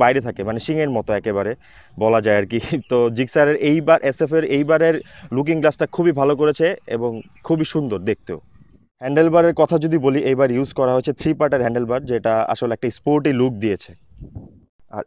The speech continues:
এইবার Gixxer এসএফ এ ইউজ করা হয়েছে split seat, যেটা খুবই আরামদায়ক হবে আমি মনে করি, কারণ আগের Gixxer এসএফ এর বা Gixxer-এর যে প্রবলেমটা ছিল, সেটা হচ্ছে পিছনে pillion বসলে খুবই কষ্টদায়ক হতো পিলিয়নের সিটটা, এবং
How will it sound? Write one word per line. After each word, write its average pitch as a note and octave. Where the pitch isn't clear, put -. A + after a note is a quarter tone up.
এইবার D3+
Gixxer D#3+
এসএফ C#3+
এ -
ইউজ B2
করা C3+
হয়েছে C3
split C#3
seat, G2
যেটা G2+
খুবই D#3+
আরামদায়ক C3
হবে G#2+
আমি G2+
মনে G#2+
করি, G2+
কারণ F#2+
আগের D3+
Gixxer C#3
এসএফ C#3
এর D3
বা A2
Gixxer-এর C#3+
যে C#3
প্রবলেমটা C3
ছিল, F#2+
সেটা B2
হচ্ছে C3
পিছনে D3+
pillion D3
বসলে D3
খুবই D#3
কষ্টদায়ক B2+
হতো A2
পিলিয়নের G#2
সিটটা, F2+
এবং A#2